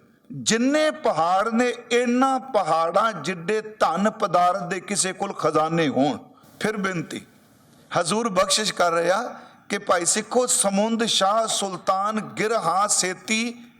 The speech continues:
ਗਿਰਹਾ ਸੇਤੀ ਮਾਲ ਧਨ ਉਹਨਾਂ ਜਿੰਨੇ, ਉਹਨਾਂ ਸਮੇਤ ਇੰਨਾ ਧਨ ਪਦਾਰਥ ਖਜ਼ਾਨਾ ਹੋਵੇ,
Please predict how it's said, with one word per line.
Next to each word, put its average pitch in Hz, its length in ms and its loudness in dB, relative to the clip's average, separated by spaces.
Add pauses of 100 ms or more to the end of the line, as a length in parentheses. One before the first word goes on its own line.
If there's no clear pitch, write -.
(800)
ਗਿਰਹਾ 220 320 0
ਸੇਤੀ 202 460 -2
ਮਾਲ 190 500 2
ਧਨ 156 200 0
ਉਹਨਾਂ 240 440 0
ਜਿੰਨੇ, 175 400 -2 (920)
ਉਹਨਾਂ 240 260 0
ਸਮੇਤ 214 580 -2 (300)
ਇੰਨਾ 269 380 2
ਧਨ 214 360 0
ਪਦਾਰਥ 202 480 0
ਖਜ਼ਾਨਾ 175 500 2
ਹੋਵੇ, 185 400 0